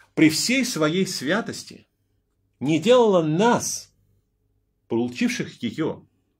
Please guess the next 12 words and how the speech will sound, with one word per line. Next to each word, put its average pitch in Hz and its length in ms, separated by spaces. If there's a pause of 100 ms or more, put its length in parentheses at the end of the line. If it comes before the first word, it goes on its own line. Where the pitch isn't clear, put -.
(200)
менее 143 560
грешными 107 600 (1080)
по 104 80
природе 110 400
своей. - 260
Она 170 240
не 214 100
давала 196 460
нам 196 240
силу 220 500
жить 170 540 (640)
так 196 420